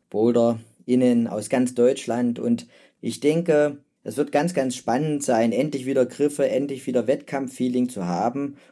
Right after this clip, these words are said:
und für die Athleten neue Gesichter und alte Bekannte wieder zu treffen. Und darauf freuen wir uns als Organisatoren, also der René und ich, auch ganz besonders.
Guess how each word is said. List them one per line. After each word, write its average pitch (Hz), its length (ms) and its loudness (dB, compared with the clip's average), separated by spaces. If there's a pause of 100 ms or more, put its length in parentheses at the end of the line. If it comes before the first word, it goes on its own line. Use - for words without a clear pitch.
und 120 180 0
für 135 80 0
die 123 120 0
Athleten 127 840 -2 (220)
neue 180 380 2
Gesichter 160 540 0
und 131 160 -4
alte 123 240 -2
Bekannte 120 420 -2
wieder 101 180 -4
zu 92 120 -10
treffen. 90 320 -6
Und 101 140 -6
darauf 117 340 -2
freuen 120 320 0
wir 131 160 2
uns 143 160 0
als 104 260 -6 (220)
Organisatoren, 120 840 0
also 107 200 -4
der 101 180 -2
René 104 260 0
und 104 140 -2
ich, 117 300 -6 (260)
auch 117 180 -2
ganz 123 220 0
besonders. 90 540 -6